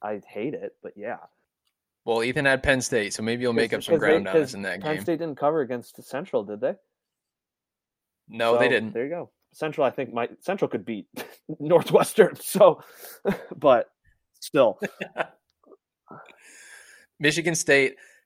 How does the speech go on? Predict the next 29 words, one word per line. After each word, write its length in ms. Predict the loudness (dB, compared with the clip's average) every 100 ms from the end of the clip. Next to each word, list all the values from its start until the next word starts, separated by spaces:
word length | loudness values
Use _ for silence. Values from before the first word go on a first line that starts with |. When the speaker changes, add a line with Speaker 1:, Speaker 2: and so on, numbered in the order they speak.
| _
Speaker 2:
travels 420 | 4 4 6 0
to 300 | -2 -2 -2
Maryland. 580 | 2 4 4 2 -4 -4
Maryland 420 | 0 2 2 -2
is 80 | -4
a 20 |
minus 340 | -2 -2 -2 -2
seven 260 | 0 0
and 120 | -2 -2
a 40 |
half. 380 | 0 2 0 -4 _ _ _ _ _ -2
That 220 | 0 2
secondary 720 | 0 0 0 2 4 2 0
for 160 | -8 -8
Michigan 380 | -6 -8 -8
State 440 | -8 -4 -4 -6 -10 _ _ _ _ _
is 340 | -10 -6 -6 -8 _ _ -8
gonna 220 | -4 -4
be, 400 | -4 -8 -10 -10 -12 _ _ _ _ _
uh, 120 | -10 -8
I 180 | -4 -4
mean, 160 | 0
Maryland's 320 | 2 2 0
gonna 140 | -4 -8
be 100 | -6
looking 260 | -8 -8
at 100 | -8
that, 220 | -6 -8 -8
just 260 | -10 -12